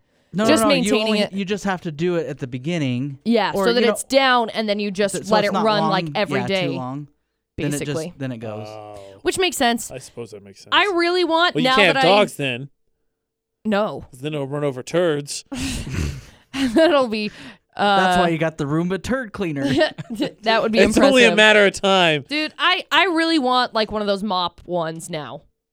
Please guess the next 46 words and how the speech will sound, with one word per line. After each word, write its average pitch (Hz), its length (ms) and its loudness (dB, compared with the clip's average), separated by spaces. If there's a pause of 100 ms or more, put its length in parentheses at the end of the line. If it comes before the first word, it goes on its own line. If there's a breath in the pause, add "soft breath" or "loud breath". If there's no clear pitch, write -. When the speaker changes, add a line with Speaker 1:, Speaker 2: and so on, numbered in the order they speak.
(140)
Speaker 2:
to 240 80 -4
keep 214 240 -4
it 165 200 -2
all 170 200 0
clean 160 460 -10
at 175 100 -10
the 170 60 -14
same 180 220 -4
time. 160 200 -8
Speaker 3:
Just 180 180 0
Speaker 2:
Oh, 247 40 2
Speaker 3:
get 233 100 6
a 220 40 8
Speaker 2:
so - 280 4
Speaker 3:
Swiffer 208 200 4
wet 170 260 6
jet 170 100 6
Speaker 2:
nice. 147 80 0
Speaker 3:
like 156 160 2
a 160 40 -2
normal 143 340 -2
person. 117 320 -2
Speaker 2:
I 381 60 4
have 415 540 4
a - 40 -8
Bona 349 640 4
floor 339 540 -2 (100)
Speaker 1:
A 466 240 2
bo-, 359 60 0
Speaker 2:
mop. 330 560 4
Speaker 1:
what? 294 240 2
Speaker 3:
I 208 40 6
don't 240 300 2
know 185 160 4
Speaker 1:
A - 40 4
Speaker 3:
what 196 100 6
Speaker 1:
what? 180 100 2
Speaker 3:
that 196 160 6
is. 156 640 2
Speaker 1:
<laughs> 466 880 -4
Speaker 3:
I 185 120 2
have 214 160 4
a 196 40 4
Swiffer 175 480 -2
wet 165 200 0
jet. 139 300 -2